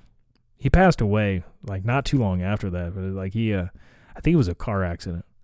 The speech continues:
Um. Anyway, but, like, I went in there and <laughs> they had a sign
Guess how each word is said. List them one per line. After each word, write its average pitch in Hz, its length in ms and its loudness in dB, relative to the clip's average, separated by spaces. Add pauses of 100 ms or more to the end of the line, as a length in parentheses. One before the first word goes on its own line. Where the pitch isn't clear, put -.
(1400)
Um. 98 400 0 (360)
Anyway, 95 480 2 (260)
but, 120 200 0
like, 110 220 0
I 127 100 4
went 139 200 4
in 143 140 4
there 98 380 0 (260)
and 107 400 0 (240)
<laughs> - 260 -12
they 120 160 4
had 156 160 4
a 127 60 4
sign 107 720 0